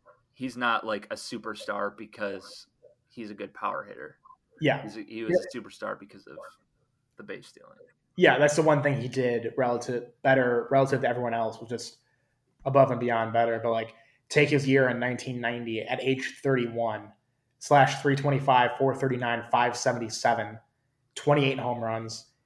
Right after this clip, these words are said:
Speaker 2: sixty-five stolen bases, only caught stealing ten times, thirty-three doubles, three triples, won the M V P. Like, that's an all-around, like, ridiculous season.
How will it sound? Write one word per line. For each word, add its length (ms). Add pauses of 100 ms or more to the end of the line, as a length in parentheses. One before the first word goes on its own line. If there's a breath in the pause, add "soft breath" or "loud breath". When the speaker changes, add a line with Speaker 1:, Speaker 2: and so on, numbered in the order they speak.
(220)
Speaker 2:
sixty-five 640
stolen 280
bases, 340
only 160
caught 260
stealing 280
ten 240
times, 420
thirty-three 400
doubles, 360
three 160
triples, 540 (800 soft breath)
won 260
the 60
M 100
V 120
P. 160
Like, 180
that's 240
an 80
all-around, 800
like, 180
ridiculous 600
season. 360